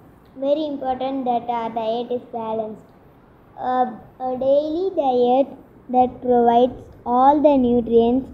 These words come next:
in the right amount is called a balanced diet. A balanced diet helps us the body to grow and function properly. It makes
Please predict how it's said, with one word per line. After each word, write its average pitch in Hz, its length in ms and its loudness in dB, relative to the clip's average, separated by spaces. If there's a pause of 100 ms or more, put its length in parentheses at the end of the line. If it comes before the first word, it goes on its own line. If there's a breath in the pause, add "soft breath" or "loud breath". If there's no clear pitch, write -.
(160)
in 240 220 -2
the 233 100 6
right 240 460 4 (500)
amount 226 540 -2 (480)
is 240 260 -12
called 247 460 4
a 247 280 4 (460)
balanced 254 720 2
diet. 214 380 -4 (260)
A 247 80 -2
balanced 285 520 4
diet 254 500 2
helps 262 420 -2
us 277 300 -2 (1080)
the 240 180 -2
body 240 520 4
to 277 120 -2 (140)
grow 240 220 4
and 262 280 -2 (640)
function 285 800 -4 (140)
properly. 240 720 -2 (560)
It 262 200 -12
makes 254 460 -2